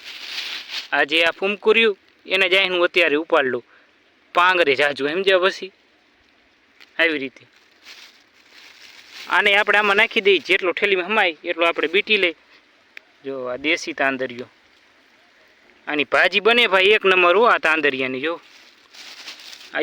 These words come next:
એક જ થેલીમાં આપણે એડજસ્ટ કરવું પડશે, નકર માય વાહમું પડી જાય, લઈ જવું બધું ઢોરાઈ જાય, લપ થવાળું થાય. હાલો જેટલો આમાં હમાય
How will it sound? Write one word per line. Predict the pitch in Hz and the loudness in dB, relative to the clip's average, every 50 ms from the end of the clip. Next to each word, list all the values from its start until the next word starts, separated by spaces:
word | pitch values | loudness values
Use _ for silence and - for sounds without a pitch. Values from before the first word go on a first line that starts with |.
| 180 | 2
એક | 202 - | 2 2
જ | - 190 - - | 0 -4 -2 -2
થેલીમાં | 208 208 202 196 196 196 | 0 0 2 2 2 2
આપણે | 190 - 190 190 196 | 2 2 0 0 0
એડજસ્ટ | 190 156 180 185 180 - - | 2 2 -2 -2 -2 -6 -4
કરવું | - 196 196 202 175 - | -2 -2 -2 -2 -2 -2
પડશે, | 180 180 - - 165 | -4 -4 -4 -6 -4
નકર | 165 165 156 165 151 160 | -4 -2 -2 -4 -4 -4
માય | 160 156 147 143 165 | -4 -4 -4 -4 -4
વાહમું | 180 175 170 165 147 - | -4 -4 -4 -8 -8 -6
પડી | 156 151 139 131 | -4 -4 0 0
જાય, | 139 131 - 131 | 0 -2 0 -4
લઈ | 131 127 | -4 -2
જવું | 131 127 123 120 120 | -2 -4 -4 -4 -6
બધું | 123 - 135 123 - _ _ _ - _ _ _ | -8 -8 -8 -12 -14 _ _ _ -20 _ _ _
ઢોરાઈ | - 135 151 165 156 147 139 | 0 2 4 4 2 2 2
જાય, | 143 143 135 135 139 | 2 0 2 0 0
લપ | 151 127 - - 143 139 - | -2 -2 -4 -10 -18 -18 -6
થવાળું | - 143 139 143 147 - - | -2 0 2 2 0 -2 -8
થાય. | 151 135 - - - - _ | -12 -12 -14 -18 -20 -20 _
હાલો | - 165 196 214 185 151 | -2 2 2 2 2 4
જેટલો | 185 208 - 220 214 208 | 2 2 2 2 2 2
આમાં | 208 208 208 185 185 | 4 4 2 0 0
હમાય | 233 247 240 220 185 | 2 0 0 0 -2